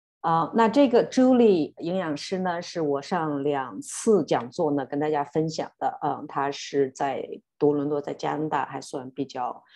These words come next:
有名的，所以我分享的呢是第一，她的第一本书的，就是关于消炎的饮食。啊，那今天呢还有两个食谱，那第一个呢是叫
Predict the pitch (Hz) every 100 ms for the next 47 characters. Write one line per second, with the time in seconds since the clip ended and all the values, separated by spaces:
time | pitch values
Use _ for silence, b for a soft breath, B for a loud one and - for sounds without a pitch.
0 | b - 143 131 143 135 147 143 - 185
1 | 190 160 151 151 208 208 160 156 160 156
2 | - 165 139 208 180 175 - 160 156 214
3 | 214 220 139 - - 170 165 143 - 139
4 | 131 - 156 156 151 139 139 147 156 b
5 | b b - - 214 208 156 139 170 180
6 | - 147 117 - - - 131 139 143 _
7 | b b b b - 170 175 - - _
8 | _ 208 180 220 214 226 208 190 196 196
9 | 196 185 135 131 208 202 123 - - 160
10 | - - 175 175 262 269 262 226 185 170
11 | - 175 160 160 135 -